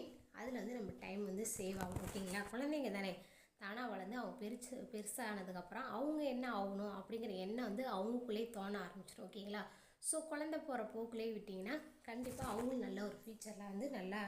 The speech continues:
அமைவாங்க. அடுத்தா பார்த்தீங்கன்னா, நம்ம வந்து எல்லா பெண்களும் செய்யக்கூடிய ஒன்று தான். நம்ம வந்து டி வி பார்க்குறதா இருக்கட்டும், இல்ல செல்ஃபோன் பார்க்குறதா இருக்கட்டும்,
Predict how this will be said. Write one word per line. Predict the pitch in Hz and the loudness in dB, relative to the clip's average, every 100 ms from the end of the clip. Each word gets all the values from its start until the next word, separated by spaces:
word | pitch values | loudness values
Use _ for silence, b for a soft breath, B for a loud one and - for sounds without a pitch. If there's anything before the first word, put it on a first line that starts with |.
| - 208 | -2 -4
அமைவாங்க. | 190 202 185 180 190 - B B B B B B - | -2 0 0 -2 -6 -10 B B B B B B -8
அடுத்தா | 254 294 339 | -4 0 0
பார்த்தீங்கன்னா, | 277 190 185 180 190 302 277 B B B B | 2 0 -2 -2 2 2 2 B B B B
நம்ம | 247 247 277 277 | -8 -2 0 2
வந்து | 220 202 262 262 | 0 2 0 2
எல்லா | 214 240 277 | 0 2 2
பெண்களும் | 277 226 233 254 202 | 2 0 2 2 2
செய்யக்கூடிய | 196 208 196 185 185 180 196 | 2 0 -2 -2 0 -2 -2
ஒன்று | 190 190 | -4 -4
தான். | 196 - - B B B B - | -4 -4 -8 B B B B -8
நம்ம | 208 | -6
வந்து | 208 247 254 | -4 -4 -4
டி | 269 | 0
வி | 277 269 | 0 0
பார்க்குறதா | 214 196 185 190 | -2 -4 -2 -2
இருக்கட்டும், | 185 196 190 185 | -4 -6 -6 -4
இல்ல | 190 196 | -2 -2
செல்ஃபோன் | 226 226 294 254 | -2 0 2 2
பார்க்குறதா | 214 202 185 190 | 0 -2 -4 -4
இருக்கட்டும், | 202 - 208 220 | -4 -8 -8 -4